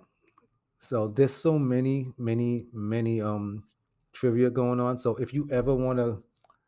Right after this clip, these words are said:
you know, look it up, it's there for the taking. So I'm not gonna read through all of 'em 'cause we'll be here all day. And, um,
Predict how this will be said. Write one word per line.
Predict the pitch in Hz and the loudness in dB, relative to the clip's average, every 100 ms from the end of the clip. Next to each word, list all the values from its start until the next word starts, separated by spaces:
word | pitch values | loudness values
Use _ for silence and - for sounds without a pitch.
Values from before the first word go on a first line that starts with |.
| _ | _
you | 127 120 | 0 2
know, | 107 104 | 4 4
look | 110 120 | 2 4
it | 107 | 6
up, | 113 107 95 _ _ _ | 6 6 0 _ _ _
it's | 113 - | -12 -10
there | - 107 | -4 -4
for | 101 107 | -4 -10
the | |
taking. | - 113 107 98 95 - - | -8 -8 -6 -8 -12 -12 -14
So | 113 101 98 | -8 -6 -6
I'm | 117 | -2
not | 113 113 | 0 0
gonna | 110 | 0
read | 104 104 | 0 0
through | 101 | 0
all | 98 110 | 0 2
of | |
'em | 117 113 | 0 -2
'cause | 101 | -4
we'll | 95 | -4
be | 95 | -2
here | 98 101 | -2 -2
all | 104 98 | -2 -6
day. | 90 98 117 - _ _ _ _ _ - - _ _ _ _ _ _ | -2 -2 -4 -8 _ _ _ _ _ -20 -20 _ _ _ _ _ _
And, | 123 113 | -2 0
um, | 117 113 110 110 107 107 | 0 0 -2 -4 -4 -8